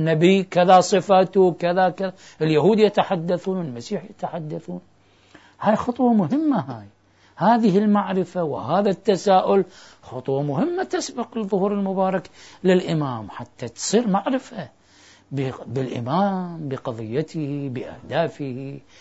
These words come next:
بمشروعه، بمنهجه، بتاريخه، بأسلافه.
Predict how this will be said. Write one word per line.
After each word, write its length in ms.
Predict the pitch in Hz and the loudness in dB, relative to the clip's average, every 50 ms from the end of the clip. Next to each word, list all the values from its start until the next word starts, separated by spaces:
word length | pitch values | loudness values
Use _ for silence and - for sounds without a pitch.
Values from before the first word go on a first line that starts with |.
| - _ - | -18 _ -6
بمشروعه، 920 | 151 131 127 117 113 - - 170 175 175 165 - 160 147 131 143 139 139 | -6 -4 -4 -6 -8 -4 -2 0 0 0 0 -2 -4 -4 -4 -6 -6 -8
بمنهجه، 1080 | 139 123 127 120 113 117 117 95 - 175 190 160 180 180 156 160 165 170 165 160 160 - - - _ - - - - _ - | -8 -8 -8 -10 -10 -12 -12 -8 -4 -2 -2 0 0 -2 -2 0 -2 -2 -2 -4 -4 -8 -12 -20 _ -20 -20 -20 -20 _ -10
بتاريخه، 1080 | 151 139 - - 127 - - 180 208 196 180 - - 175 170 139 143 165 165 160 160 151 | -10 -8 -8 -8 -8 -4 0 2 2 2 2 0 -2 -2 -2 -2 -2 -2 -2 -2 -4 -4
بأسلافه. 1000 | 147 147 - - 123 - - 160 175 196 190 175 - - 185 165 147 170 165 160 | -4 -6 -6 -6 -8 -6 -2 0 0 2 2 0 0 -2 -4 -4 -2 -2 -2 -4